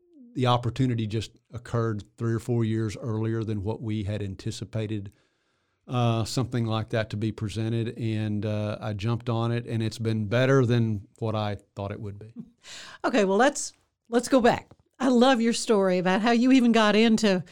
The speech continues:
Speaker 2: to football to begin with. You were not a player, but let's talk about your folks. Your dad sort of led the way.
Speaker 1: Yeah, I, I never, uh, I'm six one, uh, I'm a hundred and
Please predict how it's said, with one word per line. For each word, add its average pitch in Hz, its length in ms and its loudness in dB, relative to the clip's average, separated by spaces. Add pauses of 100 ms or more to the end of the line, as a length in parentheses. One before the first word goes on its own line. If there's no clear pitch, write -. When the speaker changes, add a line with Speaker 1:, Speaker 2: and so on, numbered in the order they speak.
(500)
Speaker 2:
to 262 140 2
football 196 560 4
to 208 120 -2
begin 214 380 6
with. 208 180 6
You 226 120 6
were 240 80 4
not 220 200 4
a - 40 -2
player, 269 600 2 (680)
but 226 500 0
let's 233 140 0
talk 320 160 2
about 294 240 2
your 277 80 -2
folks. 175 400 -2
Your 240 80 0
dad 226 580 4
sort 226 240 2
of 196 200 0 (220)
led 240 280 4
the 269 60 0
way. 175 340 -2
Speaker 1:
Yeah, 185 280 8
I, 185 280 2
I 190 80 2
never, 202 420 6 (160)
uh, 135 420 4 (400)
I'm 147 360 0 (180)
six - 380 -2
one, 156 500 6
uh, 135 420 2
I'm 123 540 -2
a 131 80 -4
hundred 147 380 2
and 127 320 0